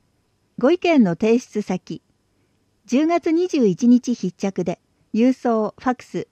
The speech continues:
またはEメールで、区役所企画調整係まで。郵便番号二三零の零零五一、鶴見中央三の二十の一、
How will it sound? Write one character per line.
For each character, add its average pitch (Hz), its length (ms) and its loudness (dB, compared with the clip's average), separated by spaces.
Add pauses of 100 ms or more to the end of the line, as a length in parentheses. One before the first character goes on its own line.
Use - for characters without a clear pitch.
ま 196 120 -2
た 311 120 -2
は 247 180 -2
E 247 220 4
メ 269 220 4
ー - 20 -4
ル 160 140 -4
で、 - 160 -10 (680)
区 277 100 -2
役 320 200 0
所 202 180 -2
企 - 140 -20 (160)
画 302 80 -4
調 294 200 -2
整 285 220 0
係 262 400 0
ま 165 140 -2
で。 156 140 -12 (960)
郵 262 160 4
便 269 180 4
番 240 220 2
号 180 340 -2
二 254 180 4
三 302 280 0
零 226 200 0
の 175 300 -2
零 247 220 0
零 285 260 0
五 190 240 -2
一、 - 340 -8 (520)
鶴 349 260 0
見 214 140 4
中 226 280 -2
央 202 320 -2 (160)
三 302 300 -2
の 311 100 -2
二 320 180 0
十 240 220 -2
の 156 140 -2
一、 143 380 -10